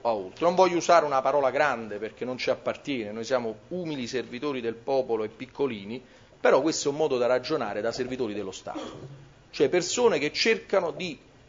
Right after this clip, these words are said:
fare le cose oneste, trasparenti e con correttezza, per carità, facendo errori, ma lavorando a questi livelli, in queste condizioni,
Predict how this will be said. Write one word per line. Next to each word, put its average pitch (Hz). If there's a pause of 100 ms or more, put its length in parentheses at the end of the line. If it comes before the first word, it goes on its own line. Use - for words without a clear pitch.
(140)
fare 226
le 156
cose 160
oneste, 214
trasparenti 139
e 156
con 139
correttezza, 113 (180)
per 104
carità, 110 (160)
facendo 107
errori, 104 (460)
ma 110
lavorando 120
a 135
questi -
livelli, 110
in 101
queste 135
condizioni, 110